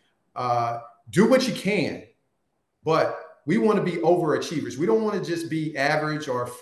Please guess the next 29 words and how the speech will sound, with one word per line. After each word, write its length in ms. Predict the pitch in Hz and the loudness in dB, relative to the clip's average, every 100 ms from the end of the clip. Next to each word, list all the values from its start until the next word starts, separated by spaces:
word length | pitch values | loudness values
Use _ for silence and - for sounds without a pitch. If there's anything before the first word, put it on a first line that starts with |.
| - | -8
uh, 480 | 120 113 110 131 131 | -4 -4 -4 -8 -10
you 80 | 127 | -8
know, 80 | 120 | -8
I'm 120 | 117 | -8
getting 160 | 120 120 | -8 -8
ready 200 | 113 110 | -8 -8
to 160 | 104 101 | -8 -8
date 140 | 120 117 | -10 -10
myself 400 | 117 - 117 - | -10 -8 -10 -10
in 200 | 110 107 _ _ _ 120 107 | -14 -16 _ _ _ -20 -12
how 200 | 110 110 | -6 -4
country 340 | 127 123 101 101 - | -4 -8 -10 -14 -14
I 240 | 95 95 92 | -16 -16 -16
am. 80 | - _ _ _ - | -20 _ _ _ -8
Fairly 380 | - 156 147 | -2 0 0
middling. 480 | 135 156 156 156 156 - _ _ _ _ _ _ _ | 2 2 0 -4 -6 -12 _ _ _ _ _ _ _
You 100 | 135 | -6
see 140 | 143 156 | 0 0
what 60 | |
I'm 60 | 151 | 2
saying? 440 | 160 156 147 147 - - - | 0 0 0 -4 -10 -12 -2
We 100 | 165 | 2
don't 180 | 185 | 4
wanna 220 | 185 185 165 | 4 4 2
just 180 | 165 | -2
be 140 | 156 160 | -2 0
getting 320 | 147 165 135 | 2 2 2
by, 420 | 131 147 151 151 156 | 4 6 6 4 2
putting 440 | 156 143 135 | -4 -4 -6